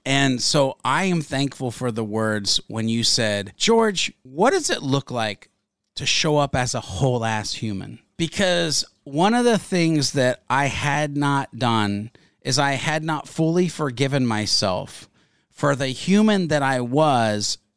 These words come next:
pre-HubSpot, pre trying to be a good dude. I had not forgiven myself of the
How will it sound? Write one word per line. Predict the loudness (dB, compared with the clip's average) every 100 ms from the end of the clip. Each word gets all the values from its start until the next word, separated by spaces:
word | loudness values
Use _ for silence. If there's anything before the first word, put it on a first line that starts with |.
| _
pre-HubSpot, | -6 0 4 6 6 4 2 0 _ _ _ -2 -2 0 -4 0 0 0 -4 _ _ _ _ -10
pre | -4 2 4 6 4 2 0
trying | -4 0 2 4 2
to | 0 -2
be | 0 2
a | 2
good | 0 -2 -2
dude. | 0 2 2 -2
I | -4 -4
had | -4 -6 -2
not | 0 0 -2
forgiven | -8 -10 -8 -2 0 0 0
myself | 2 0 2 2 2 0 -2
of | -4 -2
the | -8